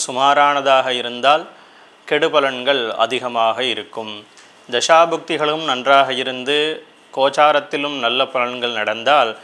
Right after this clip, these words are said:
உங்களுக்கு இப்பொழுது கூறிய அனைத்து பலன்களும் முழுமையாக கிடைக்கும். உங்களது சொந்த ஜாதகத்தை பார்க்க வேண்டுமெனில்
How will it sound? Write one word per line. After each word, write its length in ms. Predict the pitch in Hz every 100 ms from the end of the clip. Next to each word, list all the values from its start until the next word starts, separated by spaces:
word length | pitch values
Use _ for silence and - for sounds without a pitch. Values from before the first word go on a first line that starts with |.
| - - -
உங்களுக்கு 840 | 123 120 117 - 113 107 107 - -
இப்பொழுது 460 | 113 123 117 110
கூறிய 380 | - 135 131 123
அனைத்து 440 | 110 127 131 - 127 113 104 117
பலன்களும் 540 | 117 120 110 139 127 107 - - _ -
முழுமையாக 600 | 127 139 123 110 104 -
கிடைக்கும். 460 | - 101 95 - - _ _ _ _ _
உங்களது 720 | 135 151 151 147 139 135 127
சொந்த 500 | 123 - 160 190 190
ஜாதகத்தை 720 | 165 139 143 143 135 135 147 127 - - _ _
பார்க்க 380 | - 127 135 143
வேண்டுமெனில் 680 | 123 120 113 113 120 160